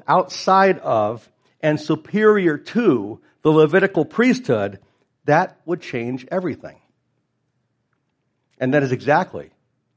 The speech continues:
what the Bible teaches. The next appearance of Melchizedek is in Psalm one ten, a Jewish book. Psalm one ten. I'm gonna read you a few verses out of Psalm one ten. You'll know it by heart. I know this. "The Lord says to my Lord,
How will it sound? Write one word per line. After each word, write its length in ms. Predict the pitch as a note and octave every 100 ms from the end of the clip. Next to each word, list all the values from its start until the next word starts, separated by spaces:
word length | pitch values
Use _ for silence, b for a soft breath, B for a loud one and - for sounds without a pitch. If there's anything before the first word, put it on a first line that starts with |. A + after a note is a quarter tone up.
| _ _
what 220 | G#2 B2+
the 60 | D3+
Bible 460 | A#2 F#2+ F2 F#2+ _ _ _
teaches. 640 | - D3+ - - - - _ _ _ _ _ _ _ _ _ _ _
The 80 | -
next 260 | F3 G#3+ G3
appearance 380 | E3+ F#3+ F#3+ F3+
of 60 |
Melchizedek 600 | D#3 D3 A#3+ A3 C3 A#2+
is 160 | D3+ B2
in 100 | B2
Psalm 440 | - D3+ D3 D3
one 180 | C3 C3+
ten, 400 | C3 D#3 G#2+ D2 _
a 140 | C3
Jewish 380 | C3 A#2+ A#2 A2
book. 280 | - C#3 -
Psalm 360 | - C3+ C#3 C3
one 160 | A#2+
ten. 380 | B2+ F3 B2 F2 b b
I'm 160 | - C#3+
gonna 140 | C#3
read 220 | C3 E3
you 80 | C#3
a 20 |
few 180 | B2+ C3+
verses 320 | A#2 B2 -
out 100 | A#2
of 80 | A2
Psalm 240 | - A#2+ A2+
one 160 | G#2
ten. 260 | G2 C3 C#3+
You'll 160 | F3 C#3
know 200 | G2+ G2+
it 100 | F#2+
by 100 | F#2
heart. 240 | F#2 G#2
I 80 | A#2+
know 220 | G2+ F#2+
this. 340 | A#2+ C#3+ - _ _ _ _ _ -
"The 100 | E3
Lord 400 | G3 A#3 A#3+ -
says 340 | - G3 G3
to 120 | - E3+
my 240 | D#3+ E3+
Lord, 480 | D#3+ B2 G#2 G2+